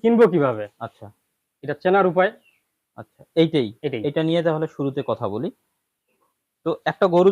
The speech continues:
Speaker 2: যখন আপনারা কিনবেন, তো আপনি কিন্তু হাড্ডিসার গরু কিনতেছেন, দুধের গরু কিন্তু কিনতেছেন না। এবং
Speaker 1: হ্যাঁ।
Speaker 2: রিজেক্টেড, রিজেক্টেড
Speaker 1: রিজেক্টেড।
Speaker 2: বুঝেন তো, যে
Speaker 1: হুম।
Speaker 2: গরুগুলার মনে করেন ভবিষ্যৎ নাই, ফিউচার নাই।
Speaker 1: ফিউচার।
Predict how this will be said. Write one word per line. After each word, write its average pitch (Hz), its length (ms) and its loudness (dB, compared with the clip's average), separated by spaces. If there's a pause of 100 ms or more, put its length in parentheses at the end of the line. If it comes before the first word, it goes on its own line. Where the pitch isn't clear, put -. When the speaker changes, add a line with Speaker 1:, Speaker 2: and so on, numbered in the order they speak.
Speaker 2:
যখন 190 220 0
আপনারা 180 260 -8
কিনবেন, 156 360 -4 (640)
তো 156 60 -2 (220)
আপনি 190 240 -6
কিন্তু 214 180 -4 (240)
হাড্ডিসার 165 520 -2
গরু 160 180 0
কিনতেছেন, 113 460 -6
দুধের 156 240 2
গরু 165 200 2
কিন্তু 165 280 -4
কিনতেছেন 135 480 -4
না। - 60 -18 (320)
এবং 156 140 2
Speaker 1:
হ্যাঁ। 190 140 2
Speaker 2:
রিজেক্টেড, 175 440 0
রিজেক্টেড 190 340 0
Speaker 1:
রিজেক্টেড। 165 120 -4
Speaker 2:
বুঝেন 151 220 -2
তো, 120 140 -8
যে 143 80 -4
Speaker 1:
হুম। 160 140 -4
Speaker 2:
গরুগুলার 170 400 -6 (520)
মনে 175 140 -2
করেন 180 220 0
ভবিষ্যৎ 151 440 -4
নাই, 104 180 -6
ফিউচার 139 400 -4
নাই। 92 80 -8
Speaker 1:
ফিউচার। 127 200 -6